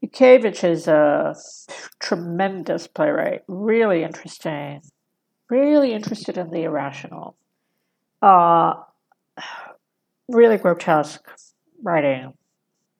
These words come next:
almost bordering on theater of cruelty, uh, but not quite. Um, really, really exciting playwright, and I think his work hardly ever gets done, uh, in the United States.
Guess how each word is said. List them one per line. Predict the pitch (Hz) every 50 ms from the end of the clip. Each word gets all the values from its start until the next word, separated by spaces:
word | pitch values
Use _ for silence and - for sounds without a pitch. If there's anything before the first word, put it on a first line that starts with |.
| _ _ _ _ _ _ _ _ _ _ _ - -
almost | - 262 269 294 302 294 285 233 214 - - -
bordering | 180 165 160 165 160 160 156
on | 160 156
theater | - - 160 147 -
of | 139 139
cruelty, | _ - 175 160 160 - - - - - - - - _ _ _ _ _ _ _ _ _ _ _ _ _ _ _ _ _ _ _ _ -
uh, | - 170 156 147 139
but | 135 - 190
not | 180 160 165 -
quite. | - - 110 - - - _ _ _ _ _ _ _ _ _ _ -
Um, | 214 185 175 175 175 170 170 165 165 165 160 165 175 185 - - _ _ _ _ _ _ _
really, | - 247 285 269 262 233
really | 196 185 185 160 156 160
exciting | 165 170 - - 185 175 160 156 156 151
playwright, | 156 - - 165 156 151 156 160
and | 180 190
I | 196
think | 190 233 220 208 -
his | - 185 180
work | 185 165 160 - _ _ - - -
hardly | 196 - 185 175 170 165 156
ever | 156 156 160
gets | 151 - - - -
done, | - 175 165 151 143 67 71 _ _ _ _ _ _ _ _ _ _ _ _ _ _ _ _ -
uh, | 170 165 160 156 151 156 - - 165 _ _ _ _ _ _ _ _ -
in | 208
the | 180
United | 165 160 147 143 156 147 -
States. | - - 170 147 135 139 139 - - -